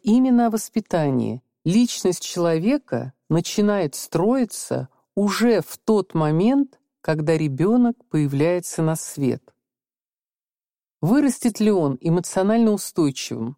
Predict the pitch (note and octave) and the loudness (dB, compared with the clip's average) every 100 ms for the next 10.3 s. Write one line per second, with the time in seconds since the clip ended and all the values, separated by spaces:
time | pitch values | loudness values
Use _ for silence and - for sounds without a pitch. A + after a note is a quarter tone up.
0 | _ - F#3+ A3+ B3 B3 A3 G#3 G3+ G3+ | _ -6 2 2 2 0 0 0 0 0
1 | G#3 A3 - G3 G3+ G#3 - G3 F3+ F#3 | 0 -2 -2 -2 -2 -4 -2 -4 -2 -6
2 | - - F#3 D#3+ C3 - - - _ _ | -6 -6 -2 -2 -4 -8 -12 -12 _ _
3 | _ _ - G#3+ G3+ A#3 A3+ - G#3 G3+ | _ _ -4 -2 2 0 0 -2 0 0
4 | G3+ G#3 G#3 G3 - - D3+ B2 A2 C3+ | 0 -2 -2 -6 -6 -2 0 0 -4 -10
5 | _ _ C#3+ G#3+ A3+ G#3+ G#3 G#3 - - | _ _ -2 0 0 0 0 0 -4 -6
6 | F3 E3 - B2+ - - D#3 - E3+ E3 | -4 -2 -4 -6 -6 -6 -4 -2 0 0
7 | D#3+ E3 D3 D3 - D#3+ D3 C#3 B2 G#2 | 0 0 -2 -6 -4 -4 0 -2 -2 -6
8 | - _ _ - - A3+ B3+ A#3+ - C3+ | -6 _ _ -16 -2 0 2 0 -4 -6
9 | _ _ - C#3 C#3+ A3 G#3 D3+ D3 C3+ | _ _ -2 0 2 0 0 -2 -2 0
10 | B2 - C3+ | -2 -4 -12